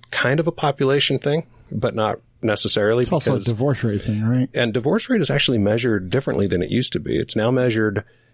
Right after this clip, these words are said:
Speaker 1: uh, based on number of divorces per one thousand women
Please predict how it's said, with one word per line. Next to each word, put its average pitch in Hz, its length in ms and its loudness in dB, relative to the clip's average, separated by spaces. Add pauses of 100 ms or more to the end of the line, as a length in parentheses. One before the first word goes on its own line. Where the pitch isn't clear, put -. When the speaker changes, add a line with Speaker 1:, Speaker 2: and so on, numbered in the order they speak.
(200)
Speaker 1:
uh, 104 160 0
based 107 340 0
on 101 340 2 (340)
number 135 460 2
of 135 280 -2
divorces 101 760 0 (300)
per 113 340 0
one 113 340 0
thousand 110 440 0
women 98 400 0